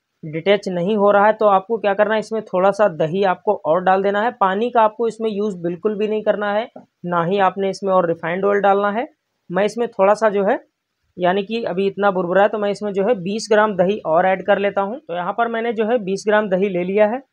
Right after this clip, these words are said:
तो मैं इसमें डाल दिया हूँ और अब हम इसे मिक्स कर लेते हैं। इससे ज़्यादा आपको दही का यूज़ नहीं करना है, इतने में ही आपका डो जो है एकदम परफेक्ट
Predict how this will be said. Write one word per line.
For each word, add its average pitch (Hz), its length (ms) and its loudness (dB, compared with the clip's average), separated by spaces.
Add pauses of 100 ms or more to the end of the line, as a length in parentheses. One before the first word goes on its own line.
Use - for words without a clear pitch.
(160)
तो 170 100 -4
मैं 170 160 -6
इसमें 180 260 -6
डाल 156 200 0
दिया 196 200 0
हूँ 226 160 -4 (540)
और 160 100 2
अब 180 160 0
हम 214 120 -2
इसे 208 180 -4
मिक्स 170 320 -8
कर 202 120 0
लेते 202 260 -2
हैं। 233 160 -4 (3500)
इससे 190 280 -4
ज़्यादा 226 240 2
आपको 226 240 2
दही 196 220 2
का 214 100 -2
यूज़ 196 280 -6
नहीं 185 200 -6
करना 202 280 0
है, 226 120 -2
इतने 190 240 -6
में 190 120 -4
ही 202 100 -4
आपका 180 300 -2
डो 175 180 -4
जो 175 140 -6
है 190 100 0
एकदम 185 280 -6
परफेक्ट 180 400 -6